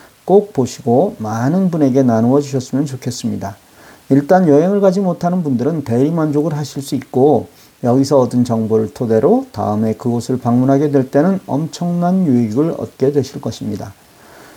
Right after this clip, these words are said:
잘 만든 유튜브는 감동을 줍니다. 이 동영상은 깊은 감동이 있습니다. 큰 노력과 전문가의 깊이가 있기에 그렇습니다.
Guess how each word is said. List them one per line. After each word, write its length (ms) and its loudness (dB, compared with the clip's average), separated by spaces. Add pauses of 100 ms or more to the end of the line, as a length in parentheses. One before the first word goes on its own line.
(240)
잘 320 2
만든 380 2
유튜브는 420 -2
감동을 480 2
줍니다. 440 -6 (200)
이 220 2
동영상은 640 2
깊은 480 -6
감동이 420 0
있습니다. 500 -4 (440)
큰 340 -4
노력과 640 2
전문가의 560 0
깊이가 400 -2
있기에 340 0
그렇습니다. 640 -6